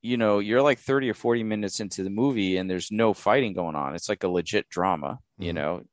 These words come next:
Speaker 1: you know, typical underdog fighter story with the alcoholic, you know, terrible dad and, like, whatever. The story's, it's, it's a genre story. But that first fight scene against Mad Dog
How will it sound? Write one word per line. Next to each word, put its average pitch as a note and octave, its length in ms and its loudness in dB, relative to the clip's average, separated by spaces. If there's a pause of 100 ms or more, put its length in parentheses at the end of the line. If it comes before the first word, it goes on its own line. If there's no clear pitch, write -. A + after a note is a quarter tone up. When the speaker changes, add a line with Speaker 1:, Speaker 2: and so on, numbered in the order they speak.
Speaker 1:
you A3+ 120 -2
know, C3+ 140 6
typical A#2+ 640 2
underdog G#2 540 2
fighter F#2 300 2
story F#2 480 0
with F2 220 -4
the E2+ 300 2
alcoholic, F2+ 640 2
you G2 140 -2
know, F2 140 0
terrible F#2+ 460 2
dad F2+ 560 0
and, F2+ 140 -8
like, F#2 220 -4
whatever. B2 440 2
The A2 100 -6
story's, B2+ 540 0 (680)
it's, - 300 0
it's G#2+ 240 2
a F#2+ 220 6
genre G2+ 380 2
story. F2+ 380 2
But F2 240 2 (220)
that C3+ 160 4
first - 720 0 (240)
fight A2 320 2
scene E3 520 -6 (280)
against G#2+ 440 0
Mad A2 320 4
Dog C3 440 2